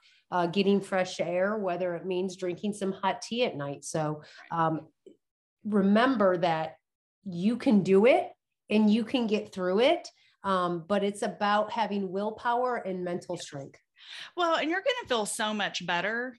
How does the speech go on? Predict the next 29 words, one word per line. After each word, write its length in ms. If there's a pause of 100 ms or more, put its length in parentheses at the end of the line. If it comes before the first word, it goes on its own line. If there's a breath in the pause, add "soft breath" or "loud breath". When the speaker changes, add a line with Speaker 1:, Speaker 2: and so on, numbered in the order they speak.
(140)
Speaker 2:
even 320
just 280
going 480
two 200
or 100
three 300
days. 680
When 240
you 140
wake 280
up, 380
you 160
wake 260
up 260
thinking 280
like, 320
"Oh, 320 (340)
like, 220
I 80
don't 200
feel 180
so 180
sluggish. 580
I'm 140
ready 200
to 60
start 220
my 160
day." 560